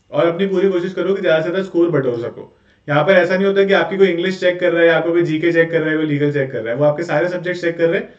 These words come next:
थोड़े, थोड़े, थोड़े, थोड़े नंबर सब में ऐड करते रहो, राइट? हम लोग कई बार क्या होता है, बहुत इमोशनल होते हैं सब्जेक्ट को लेके कि यार, जीके कैसे नहीं आ रहा, लीगल कैसे नहीं आ रहा है, तो हमें आता था हमेशा से, नहीं आ रहा, नहीं आ रहा, आगे बढ़ो, ठीक है। वहां पर ऐसे वो एकदम ब्रेकअप वाली फीलिंग नहीं आनी चाहिए कि ये तो हमारा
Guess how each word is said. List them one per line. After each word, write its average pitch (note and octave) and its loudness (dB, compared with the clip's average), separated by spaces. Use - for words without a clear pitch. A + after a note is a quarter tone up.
थोड़े, F#3 0
थोड़े, G3 4
थोड़े, F#3+ 0
थोड़े F3+ -4
नंबर F#3+ -4
सब E3 -4
में D#3+ 2
ऐड C#3 0
करते G#2+ -6
रहो, G2+ -14
राइट? G3 0
हम D3 -2
लोग G3 4
कई F#3 2
बार G3 6
क्या G3+ 0
होता G3 6
है, G3+ 0
बहुत G3 4
इमोशनल F3 -4
होते F3+ 0
हैं F#3 -4
सब्जेक्ट E3 0
को E3+ -2
लेके E3 0
कि F3 -4
यार, F3 2
जीके D#3 -2
कैसे D#3+ 0
नहीं D#3+ -4
आ D3 0
रहा, D3 4
लीगल D3 0
कैसे D3 -2
नहीं D3 -2
आ C#3 0
रहा C#3 0
है, C#3 0
तो C#3+ -4
हमें D3 0
आता C3+ 0
था C#3+ -2
हमेशा B2+ -4
से, B2 -8
नहीं D#3+ -2
आ G3 2
रहा, G#3 2
नहीं G#3 -6
आ G3+ 0
रहा, E3 2
आगे E3+ -2
बढ़ो, C3+ -6
ठीक E3 -4
है। F#3 2
वहां C#3+ -2
पर F3+ 4
ऐसे F3+ 4
वो F3+ -4
एकदम F3+ -2
ब्रेकअप D#3+ -2
वाली F3 -2
फीलिंग F3 -2
नहीं F3+ -2
आनी E3+ 0
चाहिए E3+ -4
कि F3 -2
ये E3+ 6
तो E3+ -2
हमारा E3 -2